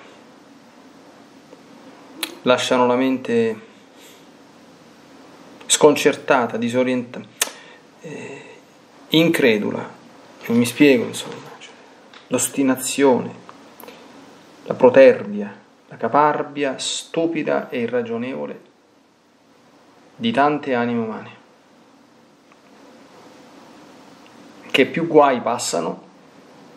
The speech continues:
ed è evidente che molti guai sono permessi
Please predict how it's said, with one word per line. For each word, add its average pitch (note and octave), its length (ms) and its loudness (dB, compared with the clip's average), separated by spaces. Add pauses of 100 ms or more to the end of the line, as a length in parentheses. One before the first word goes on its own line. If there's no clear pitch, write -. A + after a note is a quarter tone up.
(540)
ed A2+ 160 2
è A2+ 40 4
evidente A2 500 2
che G2+ 60 -4
molti G#2 320 -4
guai A2+ 360 4 (1120)
sono A2 280 -6
permessi A2+ 680 2